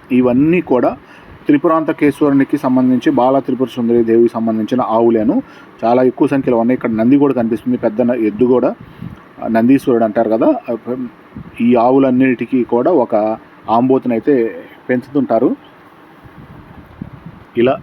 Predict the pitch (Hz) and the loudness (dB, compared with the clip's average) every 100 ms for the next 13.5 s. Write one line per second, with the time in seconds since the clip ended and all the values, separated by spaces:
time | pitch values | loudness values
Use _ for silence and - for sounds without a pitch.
0 | - 127 127 135 160 139 - 131 127 131 | -6 -4 -2 0 0 0 -4 -4 -2 -2
1 | 127 143 123 131 120 120 120 117 113 117 | -2 0 2 2 2 2 0 -2 -2 -2
2 | 165 147 127 143 123 120 120 131 127 131 | 0 0 0 0 0 0 0 -2 -4 -2
3 | 113 110 104 110 113 110 101 131 262 - | -2 0 0 -2 -4 -6 -6 -4 -4 -10
4 | - - - - 127 151 156 170 123 113 | -20 -20 -16 -2 0 4 4 4 2 -2
5 | 147 143 135 127 120 131 123 117 113 107 | -2 -2 -2 -2 0 -2 0 -2 0 0
6 | 117 113 107 123 175 147 131 123 - 143 | -2 -2 -6 -2 0 2 0 0 0 0
7 | 151 151 131 143 160 - - - - 131 | -2 -2 -2 0 -2 -4 -20 -20 -20 -10
8 | 117 117 117 131 - - - - - - | -4 -4 -4 -8 -12 -20 -20 -20 -20 -20
9 | - - - - - 127 139 151 156 131 | -20 -20 -20 -20 -8 -2 0 2 2 2
10 | 139 113 135 127 135 143 139 139 139 127 | -2 -4 -4 -2 0 0 0 0 0 0
11 | 131 147 147 147 139 120 131 107 - 120 | -2 0 0 0 -2 0 0 0 -2 -2
12 | 139 180 123 131 135 147 143 120 120 113 | -2 -2 -4 -2 0 0 0 -2 0 2
13 | 120 123 113 135 | 0 0 0 -2